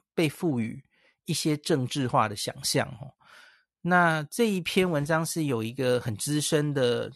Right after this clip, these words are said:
记者哦，布兰登·波瑞尔写的。那他去访问了很多跟这些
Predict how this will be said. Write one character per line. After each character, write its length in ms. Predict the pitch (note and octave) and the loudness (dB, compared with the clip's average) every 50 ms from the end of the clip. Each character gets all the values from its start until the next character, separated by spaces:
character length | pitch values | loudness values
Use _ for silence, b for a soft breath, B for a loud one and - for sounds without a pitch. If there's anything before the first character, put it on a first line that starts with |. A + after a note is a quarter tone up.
| _ _ | _ _
记 200 | - - E3+ C3+ | -8 -6 -6 -6
者 260 | A2 - C3 A#2+ A#2 | -4 -4 -4 -4 -4
哦， 300 | A#2+ C3 A#2+ A2 G#2+ G2 - | -4 -6 -6 -6 -8 -12 -10
布 120 | - F#3 F3 | -4 -2 0
兰 180 | D3+ C#3 C3 | 2 2 2
登· 200 | C#3 D3 D3+ D#3 D3 | 2 2 0 0 -2
波 240 | - - - D3+ D3 | -4 0 4 4 6
瑞 220 | D3 D3+ C#3 B2 | 6 6 6 4
尔 200 | A#2 G#2+ - - - | 4 2 -2 -8 -6
写 340 | - - - - A2 G#2 - | -4 -4 -4 -4 -6 -8 -8
的。 260 | - - - - _ b b b b b b b _ | -10 -10 -12 -12 _ b b b b b b b _
那 140 | E3 D#3 | -2 0
他 100 | D3+ E3+ | 0 0
去 340 | F3 - G3 F#3 D#3+ D3+ D3 _ _ _ | 0 2 2 2 2 2 -2 _ _ _
访 320 | - - - B2 A2+ A#2+ | -6 -2 0 0 0 2
问 160 | D3 E3+ D#3 D3 | 2 2 2 2
了 100 | C3 B2 | 0 -2
很 280 | - - B2 G#2 A2 G#2+ | -2 -4 -6 -6 -6 -2
多 340 | - D3+ D3+ D3+ D3+ D3 - _ | 0 2 2 2 2 0 -6 _
跟 300 | - E3 D#3 D3+ D#3 D#3 | 2 2 2 2 2 -4
这 140 | D3 E3 D3+ | -4 -4 -4
些 340 | - - C#3+ C#3+ C#3 C3+ | -2 0 0 0 0 -2